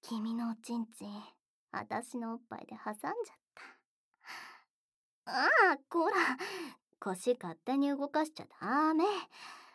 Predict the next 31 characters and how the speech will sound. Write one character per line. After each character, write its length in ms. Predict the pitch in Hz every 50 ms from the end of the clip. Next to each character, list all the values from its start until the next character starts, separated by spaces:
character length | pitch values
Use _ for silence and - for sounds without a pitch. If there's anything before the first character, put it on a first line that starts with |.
| _ _ _ -
私 440 | - 190 185 - - 339 339 - 415
が 100 | 427 415
気 140 | 415 427 415
持 140 | 415 415
ち 120 | 415 - 415
よ 80 | 415
く 100 | 403 254
し 100 | 226 -
て 80 | - 196
あ 100 | 185 190
げ 120 | 214 190
る 100 | 202 208
っ 20 | 196
て 160 | - - -
言 80 | 104 -
っ 40 | _ -
た 80 | - 494
っ 40 |
し 180 | 571 - - -
ょ？ 160 | 226 254 339 466 605 640 - - _ _ _ _ _ _ _ _ _ _ _ _ _ _ _ _
君 360 | - - 208 202 214 226 240 247
は 200 | 247 233 226 220
動 140 | 214 277
く 120 | 262 247 208
の 120 | 147 143
禁 220 | - - 262 277 269
止 160 | 262 - 277
だ 120 | 285 285
か 180 | 285 - 190 - -
ら 60 | -
ね。 240 | 240 302 349 381